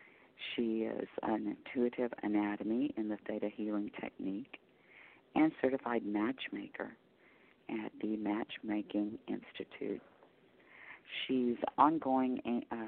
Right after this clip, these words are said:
angel studies with Kyle Gray and part of his angel tribe. And you can find Alex at alex at breathing heart dot co dot U K or w w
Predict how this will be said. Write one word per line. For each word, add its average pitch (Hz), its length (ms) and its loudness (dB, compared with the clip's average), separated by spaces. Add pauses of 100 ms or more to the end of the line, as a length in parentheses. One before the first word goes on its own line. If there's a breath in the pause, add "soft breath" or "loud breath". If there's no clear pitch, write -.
(140)
angel 120 340 -2
studies 113 400 2
with 120 80 4 (160)
Kyle 113 280 4
Gray 110 560 0 (420)
and 113 320 6
part 104 320 -2
of 101 200 2
his 104 160 6 (240)
angel 101 360 2 (100)
tribe. - 400 -4 (800 loud breath)
And 165 140 10
you 190 80 10
can - 140 2
find 117 440 6
Alex 110 380 8 (160)
at 110 280 -4
alex 107 380 4 (220)
at - 320 0
breathing 107 340 4
heart 101 400 6 (160)
dot 101 240 2 (460)
co 117 580 6 (100)
dot 104 240 6 (220)
U 104 220 6 (120)
K 117 360 0 (1160 loud breath)
or 104 120 4
w 101 400 6
w 104 320 2